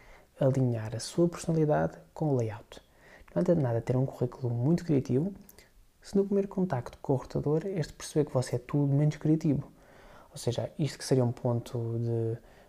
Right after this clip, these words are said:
vantagem, um ponto interessante para o re-, para o recrutador analisar, depois ele percebe que é claramente uma mentira, que você é tudo menos criativo, por exemplo. A segunda premissa é procurar não sair prejudicado pelo primeiro impacto. Ou seja,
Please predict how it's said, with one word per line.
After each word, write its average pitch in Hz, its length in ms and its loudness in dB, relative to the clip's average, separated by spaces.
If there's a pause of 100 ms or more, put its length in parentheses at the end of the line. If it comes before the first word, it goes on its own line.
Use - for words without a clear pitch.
(100)
vantagem, 117 640 -2
um 113 120 -2
ponto 120 220 -2
interessante 135 460 -2
para 120 160 -4
o 117 40 0
re-, 131 180 -4
para - 280 -4
o 117 40 0
recrutador 123 420 0
analisar, 156 460 2 (180)
depois 180 240 -2
ele 190 80 2
percebe 196 360 -4
que 196 100 -2
é - 20 0
claramente 196 420 2
uma 202 60 4
mentira, 185 500 2 (400)
que 127 240 0 (340)
você 131 300 0
é 127 80 6
tudo 156 360 0
menos 160 440 0
criativo, 160 560 2 (100)
por 127 100 2
exemplo. 117 360 -2 (1040)
A - 40 -14
segunda 233 260 4
premissa 160 400 4
é 131 100 -2
procurar 143 360 2
não 135 200 2
sair 160 220 2
prejudicado 151 720 0
pelo 156 200 0
primeiro 156 300 0
impacto. 156 500 -4 (720)
Ou 139 80 -6
seja, - 340 -10